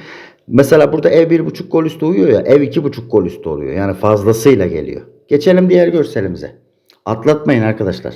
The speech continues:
Sizlere çok faydalı bilgiler olacak. Çok. Yani ben burada reklamı falan kapattım. Sen istersen bu videoyu yüz kırk beş kere izle. Bana para yazmayacak. Yani böyle anlamayın.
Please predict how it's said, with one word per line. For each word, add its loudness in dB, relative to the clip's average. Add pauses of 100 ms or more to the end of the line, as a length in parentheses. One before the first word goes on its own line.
Sizlere 2
çok -2
faydalı -4 (760)
bilgiler 0
olacak. -8
Çok. -2
Yani -4
ben 0
burada 0
reklamı -2
falan -2
kapattım. -6
Sen -4
istersen -4
bu -4
videoyu -2
yüz -6
kırk -6
beş 0
kere -2
izle. -2
Bana 0
para 2
yazmayacak. -2 (540)
Yani -2
böyle 6
anlamayın. 0